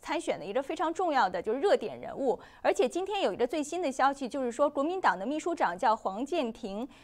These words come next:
他就等于是递了一个橄榄枝，他说如果党内对征召是有共识的话呢，郭台铭肯定是一个考虑的人选。所以您觉得郭台铭如果这回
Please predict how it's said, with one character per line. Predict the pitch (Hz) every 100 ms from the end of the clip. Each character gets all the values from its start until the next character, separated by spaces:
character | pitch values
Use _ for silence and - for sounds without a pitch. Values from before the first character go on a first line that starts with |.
| -
他 | - 370
就 | 370 262 - - -
等 | 220 196
于 | 247
是 | 339
递 | 311 349 277
了 |
一 | 214
个 | 277
橄 | 220 233
榄 | 247 160
枝， | 233 247
他 | 320
说 | 330
如 | 330 330
果 | 359
党 | 262 147
内 | 240 262
对 | 285
征 | 233 349 359
召 | 349 330 330 -
是 | 302
有 | 240
共 | - 339 294
识 | 208
的 | 202
话 | 220 208
呢， | 190 175 - -
郭 | 339
台 | 359 330
铭 | 294
肯 | 330 269
定 | 254 302
是 | 285
一 | 226
个 | 233 208 175
考 | - 131
虑 | 285
的 | 269
人 | 220 196
选。 | 254 214 123 - - -
所 | - 415
以 | 339
您 | 277 403
觉 | 339
得 | 330
郭 | 370
台 | 381 339
铭 | 285
如 | 330
果 | 339 196
这 | 330 294
回 | - 208 202 240